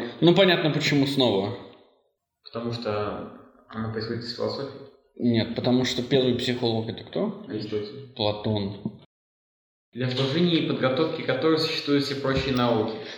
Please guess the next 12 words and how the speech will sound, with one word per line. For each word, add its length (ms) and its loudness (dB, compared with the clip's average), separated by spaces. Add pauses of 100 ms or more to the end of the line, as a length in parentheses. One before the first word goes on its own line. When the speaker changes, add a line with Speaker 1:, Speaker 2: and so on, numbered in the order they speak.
Speaker 1:
Мгм. 380 4
Любовь 400 8
к 40 2
сверхчеловеку 840 4
требует 400 4
неравенства. 720 4 (840)
Неравенство 920 6
есть 340 6
условие 540 6
любого 400 4
серьёзного 500 4
достижения. 760 2